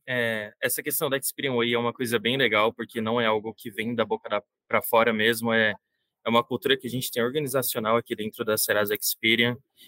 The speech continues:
Então, essa questão toda de colaboração, colaborar para vencer, a questão de encantar os clientes, a gente tá intensamente buscando novas soluções,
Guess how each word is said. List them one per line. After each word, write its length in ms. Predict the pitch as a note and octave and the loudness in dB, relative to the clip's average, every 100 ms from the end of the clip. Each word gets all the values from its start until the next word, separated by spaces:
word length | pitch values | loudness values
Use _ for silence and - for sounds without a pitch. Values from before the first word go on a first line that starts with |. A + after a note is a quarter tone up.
| _ | _
Então, 300 | A2 A#2+ A2+ | -4 2 4
essa 240 | A2+ - | 4 2
questão 560 | - A#2 - A#2 A2 G#2 - | 0 0 0 0 0 0 2
toda 280 | A2+ A2 | 2 4
de 360 | G#2+ G#2+ G#2+ G2+ | 0 -2 -2 -2
colaboração, 880 | - A2+ A2 G2+ G2 - B2 A#2+ G#2 | 2 2 4 2 0 2 2 2 0
colaborar 440 | A2 G#2 G#2+ G#2+ | -2 0 2 0
para 200 | - G#2 | -2 -6
vencer, 560 | G2+ G2 - A2+ A2 - _ - _ _ | -6 -4 0 2 2 0 _ -20 _ _
a 140 | G2+ G#2 | -6 -2
questão 380 | A#2 - B2+ | 0 0 0
de 120 | A#2+ B2 | 0 -2
encantar 520 | - A#2+ A2+ A#2+ C3 | -2 -2 2 2 2
os 160 | - | 0
clientes, 500 | - A2+ A2+ - - | -4 -6 -6 -4 -2
a 60 | A2 | -2
gente 340 | G#2 A2 - | -2 -4 -4
tá 380 | - A2+ A2 G#2 | 2 4 6 4
intensamente 800 | A#2+ A#2+ B2+ D3+ - A#2+ B2 - | 0 -4 -2 0 0 0 -2 -4
buscando 400 | A#2 A#2 A#2+ A#2 | -4 -2 0 2
novas 300 | A2+ G#2+ A2 | 2 2 0
soluções, 760 | - G#2 - - A2 A#2 - | -2 -2 -2 -2 -2 -2 -2